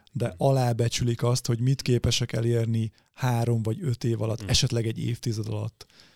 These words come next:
Speaker 1: És ez rám is nagyon jellemző, hogyha most behoznék még egy hibát, én hajlamos vagyok a türelmetlenségre.
Speaker 2: Mhm.
Speaker 1: Tehát hajlamos vagyok arra, hogy, hogy gyorsan, hol az eredmény, én ezt most akarom, miért nem tartunk még ott.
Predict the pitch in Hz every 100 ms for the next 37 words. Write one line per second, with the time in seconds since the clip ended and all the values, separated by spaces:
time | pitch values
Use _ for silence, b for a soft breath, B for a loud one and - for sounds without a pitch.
0 | B B - - 127 127 139 143 127 131
1 | 123 117 117 117 120 120 123 127 - -
2 | 107 - _ _ 135 110 135 135 127 123
3 | 120 131 123 - 120 120 120 - B B
4 | 98 127 127 123 117 - 117 120 123 117
5 | 110 110 110 110 - 110 107 101 107 143
6 | 147 131 - 123 113 123 120 117 113 110
7 | B B B 117 104 135 120 - 117 -
8 | 143 127 120 117 110 113 110 113 185 120
9 | - 131 123 120 - 117 113 113 135 139
10 | 127 120 123 117 127 117 113 113 117 -